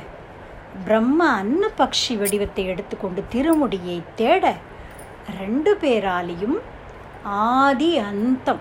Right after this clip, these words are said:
ரெண்டையும் கண்டுபிடிக்க முடியாதபடி பூரணமான ஜோதி ஸ்வரூபனாய் திரு அண்ணாமலை அப்படின்னு சொல்லக்கூடிய அந்த அருண அச்சலமாய்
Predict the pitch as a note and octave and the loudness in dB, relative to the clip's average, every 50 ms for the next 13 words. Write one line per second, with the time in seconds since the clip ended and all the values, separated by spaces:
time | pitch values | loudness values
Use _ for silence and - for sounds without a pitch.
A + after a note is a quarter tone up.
0 | - - - G#3+ G#3+ G#3 G#3+ G#3 A#3+ A3+ G#3 C4+ F4 E4+ - A3+ G#3 A3 C4 F#4+ | -6 -6 -2 0 2 2 2 2 2 2 2 0 0 0 -2 -2 -2 0 0 0
1 | G4+ E4 C4 A#3 - - G#3+ F#3+ F#3+ F#3 F#3 F3+ A3 C#4+ D#4+ D#4+ D4+ C4+ - G3 | 0 0 -2 -4 -4 -4 -6 -4 -4 -6 -6 -4 0 2 4 4 4 4 2 0
2 | - - F#3+ E3 E3 D3+ F3+ C4 F4 A4 - - - - - - - - - - | -4 -6 -6 -6 -6 -6 -4 -2 -2 -2 -4 -4 -12 -16 -18 -18 -18 -18 -18 -18
3 | - - - - - - - - C#4+ F#4 G4+ F#4 F4+ E4 D#4 C4 B3 A#3+ B3 C#4 | -18 -18 -18 -18 -18 -14 -8 -2 2 2 4 4 4 4 2 2 2 2 2 2
4 | F4 G4 G4+ E4+ G#3+ E3+ E3 F3+ G#3+ B3 E4 G4+ A4 G#4+ G#4 F4+ - - - - | 2 2 0 -2 -4 -6 -4 0 2 4 4 4 6 6 4 4 4 0 -4 -4
5 | - G#3+ G#3+ C4 D4+ D#4+ C4+ C4 B3 G#3+ G3 F#3 E3+ E3 F3+ A#3+ F4+ A#4 A#4+ - | -4 -4 -2 -2 -4 -4 -2 -2 -2 -2 0 -4 -6 -4 -4 -4 -4 -6 -8 -12
6 | - - - - - - - - - - C#4 D4 D#4+ E4+ E4+ D4+ A#3 G3 G3+ G#3+ | -16 -18 -18 -18 -18 -18 -18 -16 -6 -2 0 2 4 4 2 2 0 0 -2 -2
7 | B3 C#4 D4 D4 C4+ B3 G#3+ G3+ F#3 F#3+ G#3 B3+ C#4+ C4+ A3 F#3+ F#3+ F#3 F#3 F#3+ | 0 2 2 2 2 2 0 -2 0 -2 0 0 0 -2 -2 -4 -4 -4 -4 -4
8 | G#3 A#3+ D4+ E4+ - - A3 F#3+ G3+ G#3+ - - G#3+ G3 G3+ G3 E4+ G#4 - - | -4 -2 -2 -4 -2 -4 -4 -4 -4 -6 -4 -4 -4 -4 -4 -4 -4 -6 -6 -6
9 | - - A3 G3+ G3 G3+ B3 - - - A3 A3+ A3+ B3+ C#4 C#4+ C#4 E4 F4 - | -8 -8 -6 -6 -2 -2 -4 -4 -2 0 0 0 2 2 2 2 2 2 2 0
10 | - - - - - - D4+ D4 D4+ E4 E4 C#4+ C4 A3+ G3+ F3 G#3 D#4 G#4 | -4 -10 -12 -12 -4 2 2 4 4 6 4 4 4 2 2 0 -2 -4 -4